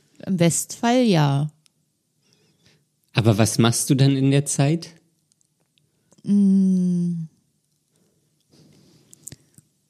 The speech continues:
Speaker 1: Na, das, was mir, worauf ich dann spontan Lust hab.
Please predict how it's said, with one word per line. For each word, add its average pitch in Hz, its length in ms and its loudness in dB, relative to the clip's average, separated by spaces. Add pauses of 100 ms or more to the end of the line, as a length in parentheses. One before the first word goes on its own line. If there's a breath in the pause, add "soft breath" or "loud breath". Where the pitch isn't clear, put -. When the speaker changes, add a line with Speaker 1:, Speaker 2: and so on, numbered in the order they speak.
(460)
Speaker 1:
Na, 190 160 4
das, 185 260 2
was 202 280 0
mir, 202 300 2
worauf 185 380 2
ich 202 120 -2
dann 196 200 0
spontan 185 540 -2
Lust - 520 -4
hab. 147 200 -4